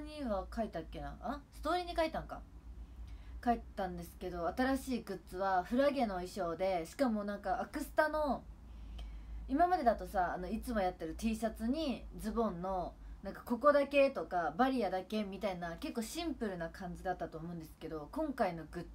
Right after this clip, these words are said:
ズ、すごいなんかちゃんとイラストがこう、シュンシュンシュン、なんだ、軌道みたいなのもちゃんと、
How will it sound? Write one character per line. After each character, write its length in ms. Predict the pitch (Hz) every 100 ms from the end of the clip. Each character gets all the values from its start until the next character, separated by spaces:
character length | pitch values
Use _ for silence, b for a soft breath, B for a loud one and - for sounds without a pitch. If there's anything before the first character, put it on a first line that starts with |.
| -
ズ、 260 | 170 139 - B B B
す 140 | -
ご 120 | 233 285
い 80 |
な 80 | 214
ん 40 | 196
か 60 |
ち 120 | -
ゃ 60 | 285
ん 80 | 269
と 100 | 262
イ 120 | 226
ラ 120 | 285
ス 80 | 311
ト 140 | - 294
が 200 | 285 240
こ 240 | 190 175
う、 440 | - - - - -
シ 160 | -
ュ 40 | 349
ン 60 |
シ 120 | - 330
ュ 60 |
ン 40 | 311
シ 100 | 233
ュ 20 |
ン、 40 |
な 60 | 240
ん 40 |
だ、 80 | 214
軌 220 | - 254
道 220 | 320 349
み 140 | 349 330
た 100 | 294
い 40 |
な 60 | 214
の 80 | 185
も 160 | 170
ち 120 | - 233
ゃ 60 |
ん 80 | 233
と、 400 | 226 240 208 151